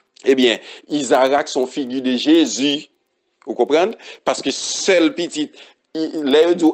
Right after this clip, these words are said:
Abraham, sèl pitit gason ke l renmen anpil la, Abraham son figi de Dye. Le fils inik. Ou ka di se pa fils inik,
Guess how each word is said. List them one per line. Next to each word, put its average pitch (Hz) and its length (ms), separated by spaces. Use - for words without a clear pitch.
Abraham, 135 480
sèl 151 460
pitit 143 400
gason 123 420
ke 131 140
l 120 100
renmen 123 640
anpil 139 400
la, 160 180
Abraham 120 560
son 127 160
figi 139 480
de 165 240
Dye. 139 640
Le 277 180
fils - 360
inik. 175 580
Ou 131 180
ka 165 160
di 139 160
se 143 140
pa 143 100
fils 139 240
inik, 160 300